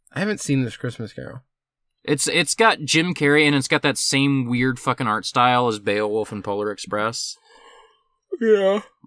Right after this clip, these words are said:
Speaker 2: Uh, I know Nora likes Beowulf. <laughs> He's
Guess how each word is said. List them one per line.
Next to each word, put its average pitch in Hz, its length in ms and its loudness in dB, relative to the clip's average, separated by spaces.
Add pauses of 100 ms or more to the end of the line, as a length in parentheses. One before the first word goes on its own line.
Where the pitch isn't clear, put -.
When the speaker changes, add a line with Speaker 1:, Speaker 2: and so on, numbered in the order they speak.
Speaker 2:
Uh, 117 240 2
I 135 120 4
know 185 140 2
Nora 123 320 2
likes 95 240 -6
Beowulf. - 720 -12 (140)
<laughs> 113 220 -16
He's - 280 -14